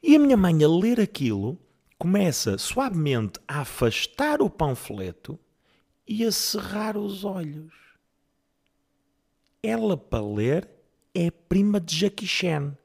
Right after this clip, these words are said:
É que parece um chino sempre que tem que recorrer à literatura.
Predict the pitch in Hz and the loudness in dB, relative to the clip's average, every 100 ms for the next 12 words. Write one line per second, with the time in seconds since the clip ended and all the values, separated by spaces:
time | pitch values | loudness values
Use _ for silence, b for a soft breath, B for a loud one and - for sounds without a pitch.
0 | _ _ _ _ 233 220 - 226 233 196 | _ _ _ _ 0 0 4 6 8 6
1 | - 190 170 - - - 320 302 175 113 | 2 0 0 0 2 10 12 12 4 -4
2 | - - 170 151 - 165 147 139 135 143 | -10 -2 -2 -2 2 2 2 -2 -2 2
3 | 143 131 127 123 131 - - 82 - | 4 4 2 0 -2 -2 -2 -2 -6